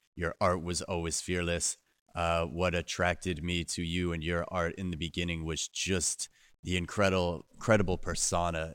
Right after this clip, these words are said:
in which you, you occupy and you share that. Uh, and hopefully today we can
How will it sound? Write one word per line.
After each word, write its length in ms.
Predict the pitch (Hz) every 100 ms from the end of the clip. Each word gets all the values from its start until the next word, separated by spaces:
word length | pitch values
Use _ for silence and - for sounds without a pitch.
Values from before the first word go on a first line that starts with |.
| -
in 140 | 87
which 260 | 82 - -
you, 160 | 85
you 260 | 80 78 85 -
occupy 640 | 82 - 107 82 78 78 80
and 120 | 80
you 80 | 80
share 320 | - 82 85
that. 360 | 78 76 76 - - - - -
Uh, 360 | - 80 80 80
and 140 | - 85
hopefully 380 | 90 - 87 82
today 360 | - 80 82
we 140 | 80 80
can 380 | - 80 76